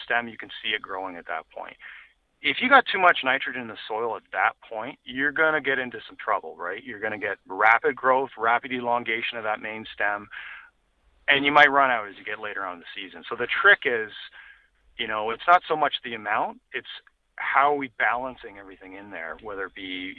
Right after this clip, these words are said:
through your microbes, through the way we're applying it. You know, I'm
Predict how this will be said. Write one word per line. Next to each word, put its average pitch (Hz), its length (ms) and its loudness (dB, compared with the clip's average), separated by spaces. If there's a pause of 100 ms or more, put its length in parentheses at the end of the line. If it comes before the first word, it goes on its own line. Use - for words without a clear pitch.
through 101 120 -8
your 90 100 -6
microbes, 127 680 6 (200)
through 110 100 -8
the 98 100 -12
way 101 200 -2
we're 92 160 -2
applying 123 480 2
it. 120 200 -2 (460)
You 127 100 -4
know, 120 120 2
I'm 170 460 6